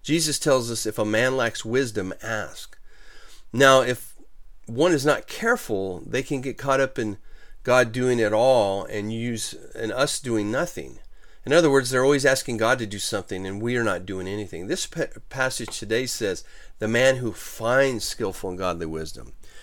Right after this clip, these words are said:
When he finds something, that means we were searching for it. It doesn't just show up, we have to find wisdom.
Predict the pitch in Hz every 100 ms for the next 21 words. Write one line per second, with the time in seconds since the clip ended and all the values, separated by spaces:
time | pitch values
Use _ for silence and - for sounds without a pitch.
0 | - - - 117 147 139 - - 139 160
1 | 160 135 - 117 110 117 107 113 127 131
2 | 127 117 - - - - 123 123 110 -
3 | - 139 139 - 101 - 92 82 69 -
4 | - - - - 117 160 185 156 165 -
5 | 170 151 131 139 113 - 131 151 151 110
6 | - 117 120 101 92 85 - 67 65